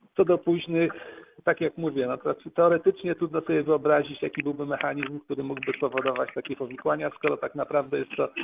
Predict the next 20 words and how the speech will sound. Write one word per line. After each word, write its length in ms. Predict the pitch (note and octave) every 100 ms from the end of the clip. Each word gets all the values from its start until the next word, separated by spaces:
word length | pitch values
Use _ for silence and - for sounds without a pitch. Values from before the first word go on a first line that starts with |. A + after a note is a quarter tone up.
| - -
jednorazowy 760 | D#3+ E3 F3 D#3 C#3 D#3 D3 D3 - - - -
akt, 320 | D#3+ - -
takie 260 | D#3+ F3+
szczepienie, 500 | E3 E3+ - E3+ E3
no 200 | E3+ E3
i 120 | D#3+ D#3
odpowiedź 380 | - D#3 D#3
organizmu 720 | D3+ C#3+ C#3 D3 C#3 D3 D3 - - - - - _ _ -
typowa 480 | F#3+ F#3+ F3 E3
przy 200 | D#3+ E3+ D3 D3+
każdej 380 | E3+ E3 D3+ D#3+
innej 260 | D3+ D#3
chorobie. 440 | - D3+ C#3 A2+ A2+
Także 320 | B2 A#2 C3+
wytwarzają 460 | B2 - C3+ C#3+ C#3
się 100 | C#3+
przeciwciała, 640 | - - - - B2+ C3
które 240 | - B2
później 300 | B2 C3 C3
pamiętają, 680 | C3+ C3 B2+ B2+ B2 B2 A#2+